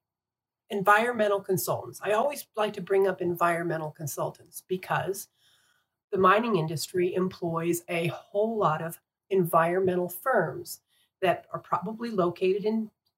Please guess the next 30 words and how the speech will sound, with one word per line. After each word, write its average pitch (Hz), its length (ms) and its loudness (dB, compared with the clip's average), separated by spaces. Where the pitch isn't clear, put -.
Tucson, 190 720 2
Phoenix, 190 580 4
big 180 240 -2
cities. 180 560 0
And 175 520 2
those 185 320 2
folks 180 480 0
wake 175 260 0
up 139 140 -4
every 180 220 -6
single 269 300 -10
day 175 380 -2
and 180 100 -8
go 160 120 -8
to 220 80 -6
work 165 320 -6
and 170 160 -8
think 196 280 0
of 160 240 -6
and 156 120 -2
design 196 720 0
and 147 160 -4
come 160 240 -6
up 214 220 -2
with 156 360 -8
new 185 320 2
ways 196 640 2
of 170 260 2
keeping 226 600 -4
our 151 280 -4